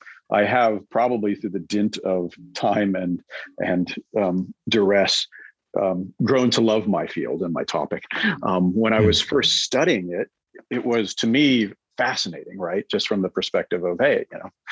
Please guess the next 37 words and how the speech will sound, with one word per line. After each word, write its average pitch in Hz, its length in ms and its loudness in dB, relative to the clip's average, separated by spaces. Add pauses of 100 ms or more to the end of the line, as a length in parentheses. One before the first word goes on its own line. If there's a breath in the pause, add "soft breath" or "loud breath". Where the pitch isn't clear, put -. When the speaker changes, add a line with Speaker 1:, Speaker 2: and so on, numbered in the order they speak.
(180 loud breath)
Speaker 1:
one 139 180 2
of 135 140 2
the 104 180 2
stark - 580 -4
realities 117 680 0
of 87 160 -8
being 107 280 0
a 95 40 -2
human 98 420 0
is - 360 -18
that 147 160 2
we're 160 120 2
not 165 360 0
the 120 60 -4
same, 170 500 -4 (100)
despite - 600 -4
all 131 180 0
of 104 120 0
our 92 180 -2 (100)
desperate 110 400 -2
efforts 101 360 -2
at - 100 -8
times 92 380 -6
to 95 100 -6
make 104 300 0
that - 180 0
the - 80 -10 (100)
case, - 380 -2
right? 120 240 0 (460 loud breath)
Um, 95 240 2
we, 101 180 2
we 104 220 2
<laughs> - 0 -
really 127 360 4
do 113 360 2
try 90 220 0
to 87 100 -2